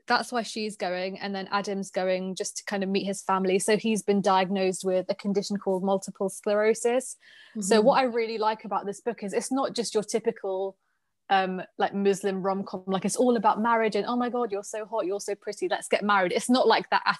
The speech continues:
Speaker 1: all. In fact, there's instances where the characters don't even like each other. Um,
Speaker 2: Mm-hmm.
Speaker 1: so this isn't, um, yeah, it's not one of those kind of lust or love at first sight books. There's a lot, it's, there's a lot of depth to the book. The character, characters are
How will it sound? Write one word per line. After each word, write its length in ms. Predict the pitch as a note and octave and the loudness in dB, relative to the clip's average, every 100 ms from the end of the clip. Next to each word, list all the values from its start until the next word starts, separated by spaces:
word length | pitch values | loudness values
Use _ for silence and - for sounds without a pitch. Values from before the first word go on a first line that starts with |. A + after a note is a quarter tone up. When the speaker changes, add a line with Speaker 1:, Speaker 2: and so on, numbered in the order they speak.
| - | -2
Speaker 1:
all. 120 | G3 | -4
In 120 | F#3+ | -4
fact, 320 | G3+ G3 - - | -2 0 0 -2
there's 160 | G3 - | -2 0
instances 560 | A3 G3+ G3+ F3+ G3 | 0 0 -6 -6 -4
where 120 | G3 | -4
the 80 | F#3+ | -6
characters 420 | G3+ G3+ F#3+ G3+ | -2 0 0 -4
don't 160 | F3 G3 | -2 0
even 200 | G3 F#3+ | 0 -2
like 260 | F#3+ G3 - | -2 -2 -4
each 160 | - | -8
other. 300 | G#3+ G3 A3 A3 - - - - - | -4 -2 -2 -4 -14 -20 -20 -4 2
Um, 220 | G3+ G3 A#3+ | 4 4 0
Speaker 2:
Mm-hmm. 280 | G#3+ F#3+ | -2 -6
Speaker 1:
so 1300 | F#3+ G#3 G#3 G3+ _ _ _ _ _ _ _ _ - G#3+ | -4 -2 -2 -8 _ _ _ _ _ _ _ _ -12 -2
this 220 | B3+ - | 0 0
isn't, 320 | B3+ B3 G#3 - | -2 -2 -4 -2
um, 440 | A3 G#3 G3 F#3+ F#3 _ _ _ _ - G#3+ | 0 0 0 -6 -10 _ _ _ _ -4 0
yeah, 100 | G3+ | 2
it's 120 | G#3 | 0
not 120 | B3+ A3 | -2 -2
one 60 | A3 | -2
of 40 | G3+ G#3 | -4 -4
those 180 | G3 - | -6 -6
kind 100 | G3+ | -8
of 80 | F#3+ | -4
lust 500 | F#3+ F#3+ F#3+ - - F#3+ | -2 -2 -2 -6 -8 -4
or 60 | F#3+ F#3 | -2 -2
love 120 | F#3+ | -4
at 200 | - - | -8 -6
first 320 | F#3+ F#3 - | -6 -6 -8
sight 220 | F#3 F3+ - | -6 -6 -2
books. 240 | G3 - | -4 -4
There's 120 | A3 G#3 | -2 0
a 60 | |
lot, 200 | G#3+ A3 - | 2 2 2
it's, 280 | G3+ - - | -2 -4 -12
there's 160 | G3 G3+ | -6 0
a 80 | A3+ | 2
lot 60 | G3+ | 0
of 80 | F3 | 2
depth 260 | G#3 G3 - - | 0 0 -6 -4
to 60 | G#3 | -2
the 100 | F#3+ G3+ | 2 4
book. 180 | F#3 - - - | 2 0 -18 -4
The 60 | A3 G#3+ | -4 0
character, 340 | A#3 - G#3+ F3 _ - | 0 0 -6 -8 _ -14
characters 400 | - A3 F#3+ | -4 -4 -4
are 60 | - | -6